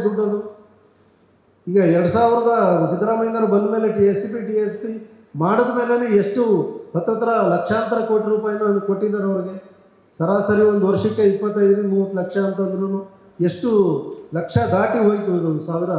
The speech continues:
ಲಕ್ಷಾಂತರ ಕೋಟಿ ರೂಪಾಯಿ ದುಡ್ಡದು ಎಲ್ಲಿ ಹೋಗ್ತಾ ಇದೆ? ಇದು ಯಾರು ಕೊಡ್ತಾ ಇದ್ದಾರೆ? ಇವರು ನೇರವಾಗಿ ಕಣ್ಣೊರೆಸುವಂಥ ಕೆಲಸವನ್ನು ಮಾಡ್ತಿದ್ದಾರೆ. ನಮ್ಮ ದಲಿತ ಮಂತ್ರಿಗಳು, ಎಮ್ ಎಲ್ ಎಗಳು ಕಣ್ಣು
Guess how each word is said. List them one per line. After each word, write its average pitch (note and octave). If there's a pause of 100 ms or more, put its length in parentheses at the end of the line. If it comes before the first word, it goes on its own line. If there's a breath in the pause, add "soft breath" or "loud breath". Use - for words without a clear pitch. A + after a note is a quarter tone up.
(380)
ಲಕ್ಷಾಂತರ G#3+ (120)
ಕೋಟಿ G3+
ರೂಪಾಯಿ F#3+
ದುಡ್ಡದು E3+ (540)
ಎಲ್ಲಿ B3
ಹೋಗ್ತಾ C#4+
ಇದೆ? G3
ಇದು F3+ (120)
ಯಾರು A#3
ಕೊಡ್ತಾ A3
ಇದ್ದಾರೆ? F#3
ಇವರು E3+ (1080)
ನೇರವಾಗಿ B3 (100)
ಕಣ್ಣೊರೆಸುವಂಥ A3 (140)
ಕೆಲಸವನ್ನು G3
ಮಾಡ್ತಿದ್ದಾರೆ. F#3+ (500)
ನಮ್ಮ F3+ (120)
ದಲಿತ G3 (640)
ಮಂತ್ರಿಗಳು, G3 (200)
ಎಮ್ F#3
ಎಲ್ G3
ಎಗಳು F#3+ (460)
ಕಣ್ಣು F#3+